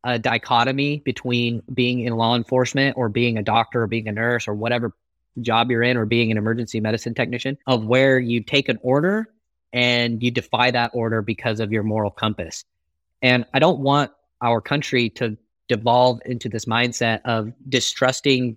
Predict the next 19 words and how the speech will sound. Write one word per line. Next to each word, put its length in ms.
everybody 720
that 180
is 100
coming 380
to 120
your 160
door 560
that 160
represents 680
law 180
enforcement 680
or 180
healthcare 640
in 100
a 60
dir-, 240
certain 340
way, 140
because 320